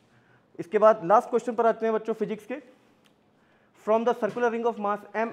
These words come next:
and radius r, an arc corresponding to a ninety degree sector is removed, the moment of inertia of the remaining part of the ring about an axis passing through the center of the ring and the perpendicular to the plane of the ring is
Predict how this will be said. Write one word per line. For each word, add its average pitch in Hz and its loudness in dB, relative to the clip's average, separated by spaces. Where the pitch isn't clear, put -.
and 196 -4
radius 202 -4
r, 180 4
an 180 -6
arc 196 2
corresponding 196 -4
to 190 -8
a 190 0
ninety 185 -2
degree 214 -4
sector 202 -6
is 170 -10
removed, 175 -4
the 170 -4
moment 208 -2
of 202 -4
inertia 202 -4
of 185 0
the 190 -4
remaining 185 -6
part 190 4
of 160 -8
the 175 0
ring 170 -4
about 175 2
an 190 -2
axis 214 -6
passing 185 0
through 196 -12
the 175 -8
center 190 -6
of 151 -6
the 165 -2
ring 214 -8
and 160 -4
the 170 -10
perpendicular 190 -6
to 170 -12
the 175 -8
plane 196 -4
of 143 -2
the 156 0
ring 208 -4
is 175 -6